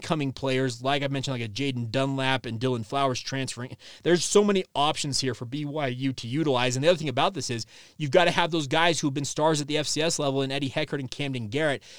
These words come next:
prove that they can be Power Five caliber athletes. Uh, Eddie is a guy that's coming to B Y U because he had N F L scouts tell him they wanted to see him play at the highest level to prove himself at that level.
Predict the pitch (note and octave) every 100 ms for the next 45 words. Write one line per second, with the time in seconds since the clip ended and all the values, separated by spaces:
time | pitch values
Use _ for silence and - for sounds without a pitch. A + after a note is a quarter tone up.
0 | - - G3+ G#3 E3 D#3+ D#3+ D3+ D#3+ C3
1 | - D#3+ E3+ - D3+ C#3+ - - C#3+ C#3
2 | B2+ B2+ C3+ D3+ - F2 - - - -
3 | B2+ B2 C#3 F3+ F3+ D#3 C#3+ C#3+ E3 D#3+
4 | B2 - E3+ E3 B2+ D3+ C#3 C3+ C3 C#3
5 | C#3 - C3+ D3+ D3+ D3+ D3 D3 - D3+
6 | C#3 - - F#3+ D#3+ C3+ C#3+ E3+ D3+ -
7 | F#3+ G3+ D3 - E3 D#3+ C3+ B2 D3+ C#3
8 | - D3+ F3 C3 - - - C#3 - G3+
9 | G3+ D3+ - B2 F#2 D#2 _ - - B2+
10 | - B2 G#2+ G#2 D2